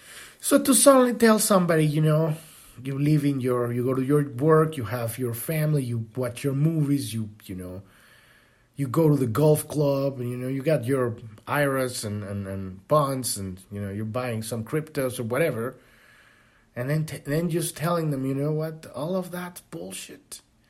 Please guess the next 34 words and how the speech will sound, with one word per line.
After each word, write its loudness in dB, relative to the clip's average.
I 2
mean, 8
not 8
all 10
of 4
it, 4
'cause, -2
you -8
know, -4
I -2
believe -4
there's, -4
there's 0
some 6
good 6
things 4
everywhere, 6
right? -2
But -4
all 6
of 2
your 2
life -2
is -6
a -8
fucking -4
lie. -6
You're 4
being 6
lied. 2
Education 2
is -2
a -4
lie. -8